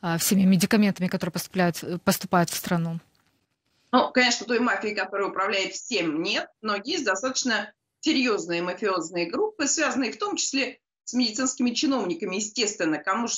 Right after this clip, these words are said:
Speaker 2: наживаться на, э, дефиците, как не самим медицинским чиновникам. Ну, вот, например, моя мама все время делает запасы медикаментов, по крайней мере, на год вперед. Ам, э, все-таки ле-, с-, таблетки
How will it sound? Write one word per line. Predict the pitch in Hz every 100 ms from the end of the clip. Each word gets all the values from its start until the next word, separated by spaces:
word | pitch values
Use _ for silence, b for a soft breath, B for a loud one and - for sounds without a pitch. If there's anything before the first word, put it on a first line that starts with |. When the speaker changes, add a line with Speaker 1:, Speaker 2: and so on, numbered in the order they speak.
| -
Speaker 2:
наживаться | 156 202 196 240 233 190 -
на, | 190 175 170 - _ _ _
э, | 190 196
дефиците, | 254 254 240 381 370 214
как | 220 220
не | 220
самим | 202 196 233 240
медицинским | 208 180 180 190 - 185
чиновникам. | - 208 160 135 160
Ну, | 214 247
вот, |
например, | 247 233 254 247
моя | 240 247
мама | 320 330 233
все | 240
время | 220 262 294
делает | 247 240 262 254 240
запасы | 254 185 165 165 180 180
медикаментов, | 185 180 180 185 202 254 240 -
по | 175
крайней | 190 196
мере, | 185 185
на | 180 165
год | 175 -
вперед. | - 165 220 311 - _ _ _ -
Ам, | 202 214 226 226
э, | 214 214 196
все-таки | 196 190 - 185
ле-, | 170 175 170
с-, | 170 - -
таблетки | 240 220 165 - 175 165